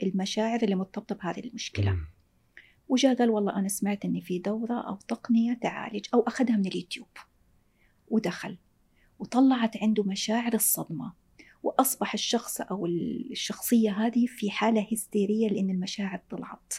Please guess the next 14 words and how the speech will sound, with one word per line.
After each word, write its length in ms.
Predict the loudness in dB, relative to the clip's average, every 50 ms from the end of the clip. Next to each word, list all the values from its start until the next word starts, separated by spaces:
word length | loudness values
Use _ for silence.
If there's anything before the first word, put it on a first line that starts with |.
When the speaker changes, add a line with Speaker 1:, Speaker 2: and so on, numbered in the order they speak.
| _ _ -20 -20 -16 -6
Speaker 1:
لأن 160 | 0 2 2 2
الصدمة 380 | 2 2 4 4 4 6 4
هذه 100 | 4 2
تعتبر 520 | 2 0 0 0 2 2 4 4 2 2 0 _ _ _ _ _ _ _ -4
صدمة 420 | 4 4 6 8 8 6 6 4
متوسطة 760 | 6 4 4 4 4 0 2 2 2 0 0 -2 0 0 4 4
إلى 120 | 4 4 4
قوية، 500 | 2 0 -2 -2 -2 -4 -6 -8 -8 -10 _ _ _ _ _ _ _ _ -20 -20 -12 -4
وطلعت 460 | -4 0 6 6 6 8 6 4 2
المشاعر 720 | 2 -4 -4 -4 -6 -8 -8 -8 -12 -12 -14 -16 -18 -20 _ _ -20 -20 -20 -20 _ _ _ _ _ _ 2
وما 200 | 8 10 10 10
عرف 300 | 10 10 8 6 6 6
يتعامل 480 | 2 2 2 0 2 2 2 2 0 0
معاها. 520 | -2 -2 -4 -8 -8 -10 -10 -10 -12 -10